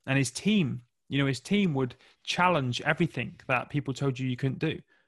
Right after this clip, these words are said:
You know, your legs need to be programmed through a laptop, through software, 'cause of the, the Bluetooth technology and everything in my prosthetics.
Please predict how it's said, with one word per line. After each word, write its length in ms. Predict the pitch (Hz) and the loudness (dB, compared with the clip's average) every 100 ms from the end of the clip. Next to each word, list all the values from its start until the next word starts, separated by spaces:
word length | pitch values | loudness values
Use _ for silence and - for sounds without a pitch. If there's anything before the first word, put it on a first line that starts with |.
| _ _ _ _ | _ _ _ _
You 100 | - | -4
know, 60 | 123 | -2
your 160 | 127 131 | 0 4
legs 300 | 156 143 139 | 2 2 -2
need 140 | 135 | -2
to 40 | - | -2
be 100 | 127 | -4
programmed 840 | - 151 151 131 117 117 123 - _ _ _ _ _ _ _ _ _ _ _ | 0 2 4 2 -2 -4 -8 -12 _ _ _ _ _ _ _ _ _ _ _
through 260 | - 156 135 | 2 4 6
a 40 | |
laptop, 480 | 135 147 - 123 - | 4 0 -4 -6 -4
through 120 | 131 | -6
software, 580 | - 147 - 120 - - _ _ | -2 -2 -2 -8 -10 -14 _ _
'cause 160 | 127 117 | -6 -4
of 80 | 117 | -2
the, 120 | 120 | -2
the 140 | 120 | -2
Bluetooth 420 | 113 127 123 135 | 2 2 2 -2
technology 500 | - 131 127 131 120 | -4 -2 2 2 0
and 40 | 120 | -4
everything 180 | 120 123 | -6 -4
in 60 | |
my 80 | 123 | -4
prosthetics. 800 | 120 127 - 170 - 131 - - | -4 -6 0 0 0 -6 -10 -14